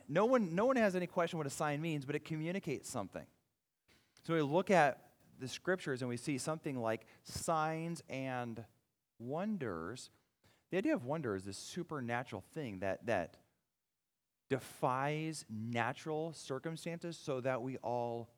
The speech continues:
wonder. It causes us to stop and consider. So a sign communicates. Signs and wonders are meant to communicate with the supernatural, make a su-, supernatural signature of God.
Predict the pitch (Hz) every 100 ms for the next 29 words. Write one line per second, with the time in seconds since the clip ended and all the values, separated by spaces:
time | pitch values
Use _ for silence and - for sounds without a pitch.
0 | _ 92 98 110 82 71 _ _ _ _
1 | _ _ _ _ - 101 - - 131 135
2 | 147 143 127 123 104 98 - 113 120 127
3 | - 107 - 90 - - 85 82 _ _
4 | _ _ _ - 107 - 131 131 180 202
5 | - _ 147 135 127 127 120 - - _
6 | - - - 156 147 147 143 131 127 113
7 | 101 123 127 117 113 110 104 110 101 95
8 | 98 - 143 143 127 120 110 101 - -
9 | _ _ _ 123 156 127 - 123 - 170
10 | 151 135 - 131 127 - 127 101 95 139